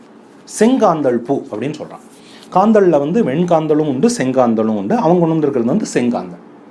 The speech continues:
அவ வந்து தோழி வந்து சிரிச்சிட்டு சொல்றா, "என்ன நீ செங்காந்தள் பூவை போய் கொண்டு வந்திருக்க?" அப்படிங்க. "ஏன் கொண்டு வரக்கூடாதா? அந்த பூக்கு என்ன குறைச்சல்?"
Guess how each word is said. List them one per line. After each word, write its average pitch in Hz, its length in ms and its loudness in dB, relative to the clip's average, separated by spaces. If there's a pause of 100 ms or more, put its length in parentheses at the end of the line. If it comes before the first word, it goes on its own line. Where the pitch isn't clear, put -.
(840)
அவ 226 180 6
வந்து 165 480 4
தோழி 196 280 4
வந்து 120 180 -2 (100)
சிரிச்சிட்டு - 360 -2
சொல்றா, 117 340 2 (1400)
"என்ன 247 220 2
நீ 180 360 6
செங்காந்தள் 190 500 4
பூவை 143 220 0
போய் 151 140 0
கொண்டு 127 180 0
வந்திருக்க?" 101 440 -2
அப்படிங்க. - 200 -18 (1120)
"ஏன் 262 160 2
கொண்டு 226 220 4
வரக்கூடாதா? 139 280 2
அந்த 156 200 0
பூக்கு 180 240 0
என்ன 135 140 0
குறைச்சல்?" 113 420 -4